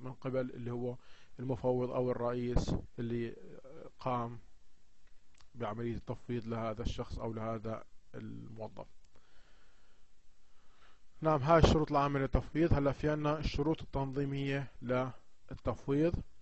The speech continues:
من هاي الشروط اللي هو توازن السلطة والمسؤولية،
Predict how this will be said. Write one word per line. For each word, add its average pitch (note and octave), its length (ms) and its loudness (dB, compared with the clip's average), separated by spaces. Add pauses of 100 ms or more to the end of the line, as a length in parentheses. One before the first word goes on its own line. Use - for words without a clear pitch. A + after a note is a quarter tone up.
(360)
من B2 120 -4
هاي B2+ 140 0
الشروط A#2+ 360 -4
اللي A#2 120 -4
هو A#2+ 140 0
توازن A#2 460 2
السلطة A#2+ 380 -4
والمسؤولية، A#2 720 -2